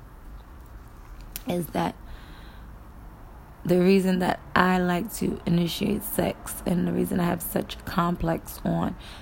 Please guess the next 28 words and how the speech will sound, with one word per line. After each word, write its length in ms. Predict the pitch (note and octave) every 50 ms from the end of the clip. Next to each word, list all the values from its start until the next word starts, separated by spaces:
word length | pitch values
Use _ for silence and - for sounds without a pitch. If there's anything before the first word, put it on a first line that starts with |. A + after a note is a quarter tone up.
| - - -
m-, 280 | D#3 D#3+ D#3+ D#3+ - - - -
a 120 | - F3 F3
male 840 | E3+ E3 E3 E3+ E3 E3 E3+ F3 F3 F3 E3+ E3 D#3+ D#3 D#3 D3+ - - - - -
touching 380 | - - F#3 E3+ - F3+ E3+ E3+
me 180 | E3+ D#3+ E3 -
or 180 | - F3 D#3+ D#3
wanting 460 | D#3 D#3 E3 E3+ E3+ E3+ E3 E3 D#3+ -
to 140 | - E3+
have 120 | E3 D#3+ -
sex 300 | - - F3 - - -
with 80 | D#3+
me 220 | D#3+ D#3+ D#3+ - -
if 60 | E3 - -
I 160 | - E3 E3 E3
didn't 300 | D#3+ - E3 - B3 - - - - - - - - - - - - - - -
say 280 | - - - F3 E3 D#3+
anything 380 | D3+ C#3 C#3 - - - - -
or 100 | - - - -
ask. 500 | - - - - - - - - - -
So 240 | E3+ - - - - - - - - - - - - - - - - - - - - - - - - - - - - - - - -
that's 180 | - F#3 F3 -
something 360 | - F#3+ F#3 F#3 - G3 F#3+
that 100 | F#3 F#3
I'm 140 | F#3+ G3 G3
dealing 280 | G3+ - F#3 F#3 G3
with 160 | F#3+ F#3+ F#3+ F#3+
right 180 | F#3+ F#3+ F#3+
now. 360 | F#3+ F#3 F#3 F#3+ F#3+ G3 G3